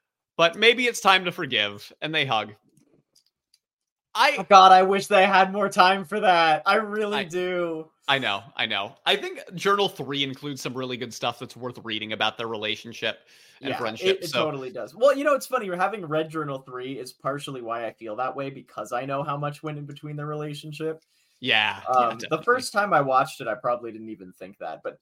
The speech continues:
Speaker 2: but now, upon second knowing everything, especially having read the journal, I'm just like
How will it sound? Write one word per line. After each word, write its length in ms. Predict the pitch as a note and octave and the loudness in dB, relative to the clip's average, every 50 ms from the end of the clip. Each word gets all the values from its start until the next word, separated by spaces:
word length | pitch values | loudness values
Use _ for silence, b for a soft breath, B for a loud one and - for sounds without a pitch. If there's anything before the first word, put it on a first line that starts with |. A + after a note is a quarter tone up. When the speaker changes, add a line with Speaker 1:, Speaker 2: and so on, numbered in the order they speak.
| _ - | _ -6
Speaker 2:
but 200 | C#3 C#3+ B2 C3+ | -4 -4 -2 0
now, 440 | D3 E3 F#3 F#3+ F#3+ E3+ D3+ - - - - | 2 4 6 6 6 6 2 -2 -6 -8 -8
upon 360 | C3+ C#3+ - D3+ C#3 C3+ B2+ | -8 -4 0 0 0 0 -2
second 500 | - - C3 B2 A#2+ - A#2+ A2+ - A2 | -6 -6 -4 -4 -4 -6 -10 -12 -12 -10
knowing 300 | A2 A2 A2 A2 A2 A2 | -8 -8 -8 -8 -8 -8
everything, 480 | G#2 G#2 G#2+ G#2 G#2 - - G2+ G2 G2 | -8 -8 -8 -10 -14 -14 -14 -16 -16 -16
especially 420 | - - - A2 G#2+ - F#2+ G2+ | -16 -14 -14 -14 -14 -12 -12 -10
having 240 | A2+ G2 - G#2+ G2 | -10 -10 -10 -10 -10
read 200 | F#2 F#2 G2 F#2+ | -8 -8 -8 -10
the 80 | F#2+ - | -12 -14
journal, 340 | - F2+ E2+ F2 F2+ F2+ | -12 -10 -10 -10 -8 -10
I'm 140 | F#2 G2 G#2+ | -10 -10 -10
just 220 | - A#2 A#2 - A#2+ | -10 -12 -10 -8 -6
like 260 | A2 G2+ G2+ G2 | -6 -6 -6 -8